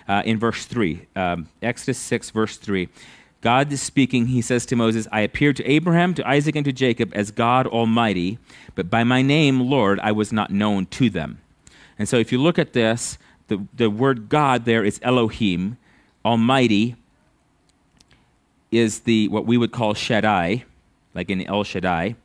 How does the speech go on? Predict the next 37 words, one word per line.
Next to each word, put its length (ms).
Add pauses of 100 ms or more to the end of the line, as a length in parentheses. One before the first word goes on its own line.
(460)
Um, 280
actually, 440 (280)
the, 280
the 80
word 280
God 220
is 160
actually, 320
it 60
is 120
just 280
El 180
Shaddai 400
because 280
it's 120
the 100
four, 300
four 240
ten. 240
It's 140
the, 160 (320)
the, 220
the 220 (200)
four 260
thirty, 580
uh, 220
in 100
Hebrew 380
is, 320 (240)
is 400 (260)
Elohim. 560 (380)
And 80
so 200 (180)
El 420 (560)
is 640
the 240
shortened 580